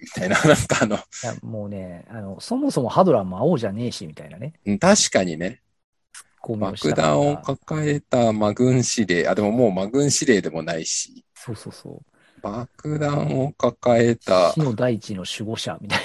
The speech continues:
Speaker 2: な。
Speaker 1: <laughs> ですね。爆弾を抱えた武人。そんな感じ。
Speaker 2: そう。
Speaker 1: なんかでも爆弾を抱えたっていうと一般的にはあの、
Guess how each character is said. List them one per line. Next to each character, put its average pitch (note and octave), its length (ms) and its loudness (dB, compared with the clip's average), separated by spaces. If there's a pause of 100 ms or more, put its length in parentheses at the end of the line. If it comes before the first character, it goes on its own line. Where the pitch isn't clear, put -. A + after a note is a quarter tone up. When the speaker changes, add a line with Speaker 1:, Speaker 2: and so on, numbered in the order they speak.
Speaker 2:
な。 - 340 4 (460)
Speaker 1:
<laughs> - 500 -20
で G2+ 100 0
す - 220 -10
ね。 - 200 -20 (1200)
爆 G2+ 300 -12
弾 B2+ 180 -2
を C3 120 -10
抱 A2 280 -8
え G#2+ 60 -4
た G2+ 140 -2
武 F#2+ 200 -8
人。 F2+ 280 -8 (2250)
そ - 180 -14
ん F2 60 -8
な F2+ 100 -8
感 F2 180 -6
じ。 - 220 -14 (400)
Speaker 2:
そ - 140 -12
う。 E3+ 120 -12 (760)
Speaker 1:
な A2 100 -14
ん - 20 -14
か G#2+ 80 -8
で F2+ 60 -8
も F2 120 -8
爆 - 280 -4
弾 E3+ 160 6
を E3+ 40 0
抱 E3 300 2
え D#3+ 60 0
た D#3+ 120 2
っ D#3+ 40 -4
て - 140 -8
い F#2 40 0
う - 20 -2
と - 80 -6
一 E2 180 -6
般 B2+ 180 4
的 B2+ 240 -2
に B2 100 4
は F2+ 140 2
あ E2+ 40 -2
の、 F2 260 -6